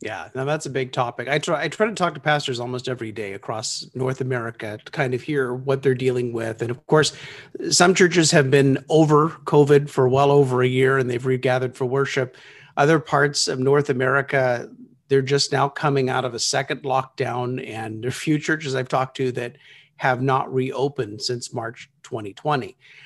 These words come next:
I think the big thing that we're seeing is that twenty twenty-one is different from twenty twenty, thank God. Um, but twenty twenty-one is also not going back to twenty nineteen.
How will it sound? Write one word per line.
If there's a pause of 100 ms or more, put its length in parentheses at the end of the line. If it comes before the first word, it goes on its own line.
(140)
I
think
the
big
thing
that
we're
seeing
is (560)
that
twenty
twenty-one
is
different
from
twenty
twenty, (260)
thank
God. (540)
Um,
but
twenty
twenty-one (100)
is
also
not
going
back
to
twenty
nineteen.